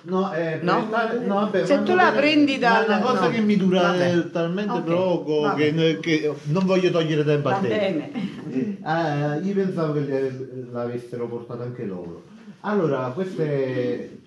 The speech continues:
Speaker 1: qua, chi c'era a lezione l'altra volta se lo ricorda. Allora, Dan-, Dante ci ha dato nella sua Divina Commedia tantissimi regali,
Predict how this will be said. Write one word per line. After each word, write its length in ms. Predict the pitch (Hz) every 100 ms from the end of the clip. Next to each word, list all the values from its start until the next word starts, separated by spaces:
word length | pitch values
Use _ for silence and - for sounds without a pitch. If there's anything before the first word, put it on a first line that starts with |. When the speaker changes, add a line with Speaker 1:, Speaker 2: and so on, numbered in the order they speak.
| -
Speaker 1:
qua, 460 | 135 135 131 131 -
chi 140 | 135
c'era 300 | 170 180 165
a 20 |
lezione 440 | 151 139 - 123 120
l'altra 320 | 117 107 160
volta 340 | 139 123 113
se 140 | - 107
lo 120 | 101
ricorda. 640 | 104 107 101 82 78 90 - - 139 151
Allora, 120 | 170
Dan-, 460 | 220 233 160 - -
Dante 420 | 160 226 220 165
ci 100 | 147
ha 120 | 139 131
dato 460 | 123 113 101 104
nella 220 | 107 117 110
sua 160 | 170
Divina 320 | 143 135 131
Commedia 540 | 117 107 98 92 87 95
tantissimi 720 | - 135 139 196 202 196 160
regali, 600 | 139 101 104 82 80 87